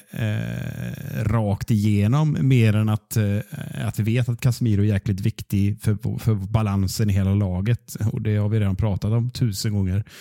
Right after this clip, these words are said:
Och vi vet att Rashford i den målformen han har varit är väldigt viktig för målskyttet. Men samtidigt så har vi överlevt utan bägge de två, eh, även om vi har gnällt. Och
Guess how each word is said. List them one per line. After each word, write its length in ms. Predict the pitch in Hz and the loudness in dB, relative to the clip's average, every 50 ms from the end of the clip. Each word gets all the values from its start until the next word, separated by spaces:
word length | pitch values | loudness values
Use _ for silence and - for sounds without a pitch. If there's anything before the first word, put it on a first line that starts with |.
| - - - - | -20 -20 -20 -14
Och 200 | - - 127 120 | -4 0 2 4
vi 40 | |
vet 240 | 117 120 117 110 - | 4 4 2 2 0
att 140 | 131 - - | -2 -2 0
Rashford 600 | 143 127 107 - - - - - 113 110 107 104 | 0 0 0 -2 -4 -6 -4 -2 0 0 0 0
i 220 | 123 127 127 120 113 | -2 -2 0 0 2
den 180 | 104 113 107 | 2 2 2
målformen 580 | 110 117 117 117 107 95 - 117 110 104 104 104 | 2 2 0 0 -2 -2 -2 -2 -2 0 0 0
han 120 | 110 107 | 0 -2
har 80 | 104 104 | -2 -2
varit 340 | 107 107 104 101 101 101 - | -2 0 0 0 0 -2 0
är 160 | 117 98 95 | 0 0 0
väldigt 340 | 95 120 131 117 110 107 101 | 0 0 0 2 0 0 0
viktig 400 | 113 117 - - - - 110 101 | -2 -4 -4 -6 -6 -6 -4 -2
för 100 | - 110 | 0 0
målskyttet. 760 | 113 113 107 104 98 - - 98 - _ - 117 - - - - - - - - - - - - - | 0 2 0 0 -2 -2 -4 -6 -6 _ -6 -6 -6 -6 -10 -20 -20 -20 -20 -20 -20 -20 -20 -20 -2
Men 140 | - 131 127 | 0 2 2
samtidigt 480 | 120 156 151 139 120 - 120 110 110 - | 4 4 2 2 2 0 0 0 0 0
så 80 | - | 0
har 40 | 120 | 0
vi 200 | 117 131 139 - - | 2 0 -2 -2 0
överlevt 640 | 185 175 131 107 87 92 92 110 139 165 156 - - | 0 2 2 2 2 2 0 2 2 0 0 0 -2
utan 260 | 156 123 - 117 113 | 0 2 2 2 2
bägge 280 | 120 131 113 98 123 143 | 2 2 2 0 0 0
de 200 | 170 165 139 120 | 2 2 2 2
två, 320 | - 139 123 107 101 104 | 2 0 2 2 2 2
eh, 480 | 104 101 - - 117 110 107 107 113 113 | 2 0 0 -2 0 0 2 2 2 0
även 140 | 101 104 | 2 2
om 100 | 107 104 | 2 2
vi 80 | 104 113 | 4 2
har 80 | 113 117 | 4 4
gnällt. 600 | 120 120 127 156 175 143 113 - _ - - - _ _ _ _ _ _ _ - | 4 4 4 6 4 4 4 2 _ -14 -16 -16 _ _ _ _ _ _ _ -4
Och 300 | 123 117 117 117 120 | -2 -2 0 -2 -2